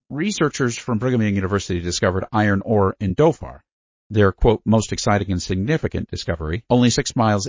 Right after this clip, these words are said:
east of Kor Rory. Other recent findings have relevance to the Book of Mormon narrative. Bronze blades, a knife, and hooks were found in Dhofar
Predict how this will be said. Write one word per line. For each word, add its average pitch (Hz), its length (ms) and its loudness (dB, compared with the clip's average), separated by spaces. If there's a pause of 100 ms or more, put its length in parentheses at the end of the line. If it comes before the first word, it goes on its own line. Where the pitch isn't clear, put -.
east 131 300 -2
of 101 80 -4
Kor 101 160 0
Rory. 147 480 0 (1400)
Other 180 240 4
recent 90 340 0
findings 87 440 0
have 92 220 2
relevance 90 440 0
to - 100 -6
the 87 80 -6
Book 92 140 -4
of 90 100 -4
Mormon 85 280 -2
narrative. 95 480 0 (920)
Bronze 92 300 2
blades, 107 680 -2 (100)
a 80 80 -8
knife, 95 480 -2 (120)
and 82 180 -6
hooks - 480 -2
were 101 100 0
found 107 220 0
in 98 100 -2
Dhofar 95 480 0